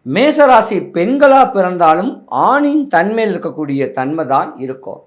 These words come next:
சொல்லுவாங்க பாருங்க, "கல்லு மண்ணு சுமந்தாது குடும்பத்தை காப்பாத்துவான்னு" சொல்லுவாங்கல்ல,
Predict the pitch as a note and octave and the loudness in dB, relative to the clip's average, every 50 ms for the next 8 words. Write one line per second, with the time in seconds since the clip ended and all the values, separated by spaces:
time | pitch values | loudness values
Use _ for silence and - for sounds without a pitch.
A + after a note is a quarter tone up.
0 | _ _ _ - _ - - A3+ A#3+ C4 C#4+ D#4+ D#4 D4+ C4+ A#3+ A#3 F#3+ A3 G#3+ | _ _ _ -20 _ -4 2 4 4 6 6 6 6 6 6 4 2 4 2 2
1 | G#3 G3+ G3 F#3+ F3+ F3+ - G3 F#3+ A3 C4 C#4+ D4 C#4+ C#4+ C4+ B3 A#3+ - A#3 | 2 2 0 -2 -4 -2 0 0 0 0 0 0 0 0 0 0 0 -2 -2 -4
2 | A#3 A#3 A#3 G#3+ A#3 A3 G#3+ A3 A#3+ A#3+ - A3+ A3+ B3 A#3+ A#3 - G#3 - - | -2 -2 0 2 4 4 4 2 -2 -4 -4 -4 -2 0 0 0 0 0 2 4
3 | F#3+ G3+ G#3+ A#3 A3+ A3 - A3 G#3 G#3 G#3 G#3 G3+ G3+ F#3 F3+ F#3+ F#3+ F#3+ F#3 | 2 4 4 4 2 2 2 0 -2 -2 -4 -4 -6 -6 -4 -2 -2 -2 -2 -2
4 | F#3+ G3 A#3+ E4+ G4 - - | -2 -2 -2 -2 -2 -4 -6